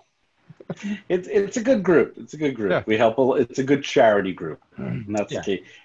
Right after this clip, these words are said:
Speaker 2: And we'll, I'll talk to you about it offline.
Speaker 1: Yeah, cool.
Speaker 2: <laughs>
Speaker 1: So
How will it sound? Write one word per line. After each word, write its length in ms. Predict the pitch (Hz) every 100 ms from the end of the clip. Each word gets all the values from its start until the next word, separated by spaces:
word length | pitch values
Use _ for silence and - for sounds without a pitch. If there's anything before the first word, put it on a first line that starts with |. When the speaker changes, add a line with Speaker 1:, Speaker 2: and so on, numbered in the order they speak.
| _ _ _ _ _
Speaker 2:
And 180 | 147 139
we'll, 180 | 131 - -
I'll 180 | 139 139
talk 240 | - 110 -
to 20 |
you 40 | 95
about 200 | 90 90
it 60 |
offline. 460 | 87 82 92 82 82 - _ _ _ 127
Speaker 1:
Yeah, 220 | 202 220
cool. 380 | - 156 190 -
Speaker 2:
<laughs> 60 | - - - - - - - -
Speaker 1:
So 280 | 156 147 151